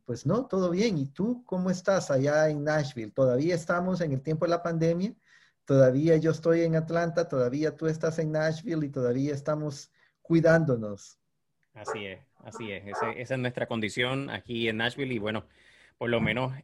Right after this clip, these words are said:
Speaker 2: eh, ha mejorado, ha, ha habido un mejoramiento, ya ha, ha, por lo menos, eh, se han quitado al-, algunas,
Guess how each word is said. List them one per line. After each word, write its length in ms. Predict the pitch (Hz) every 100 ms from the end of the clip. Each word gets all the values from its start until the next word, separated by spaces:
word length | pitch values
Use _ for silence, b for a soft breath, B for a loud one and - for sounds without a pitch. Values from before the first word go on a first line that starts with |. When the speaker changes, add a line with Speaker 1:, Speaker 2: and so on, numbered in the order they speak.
| -
Speaker 2:
eh, 760 | 127 113 104 101 98 95 104
ha 140 | - 117
mejorado, 600 | 131 147 135 117 151 226 _ _ 185
ha, 220 | 107 101
ha 40 | 107
habido 360 | 104 110 113
un 120 | 113 117
mejoramiento, 800 | 120 123 117 110 107 107 180 _
ya 500 | 135 98 101 101 101
ha, 580 | 104 110 101 101 - 107
ha, 60 | 101 _ _ _ -
por 100 | 107
lo 100 | 101
menos, 420 | 101 107 107 -
eh, 380 | 113 101 95 98
se 180 | - 104
han 160 | 101
quitado 400 | 98 113 104 104
al-, 200 | 104 98 -
algunas, 560 | 104 98 104 107 110